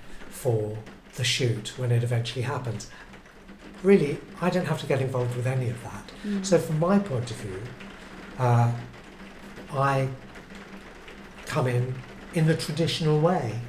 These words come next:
Speaker 1: after the shoot has been done. So really, um, it's no different working with Mike than it would be from,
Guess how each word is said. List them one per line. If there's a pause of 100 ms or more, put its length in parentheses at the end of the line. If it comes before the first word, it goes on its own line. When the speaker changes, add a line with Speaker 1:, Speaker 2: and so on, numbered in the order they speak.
(440)
Speaker 1:
after
the
shoot
has
been
done. (500)
So
really, (880)
um, (880)
it's
no
different
working (720)
with
Mike
than
it
would
be (920)
from,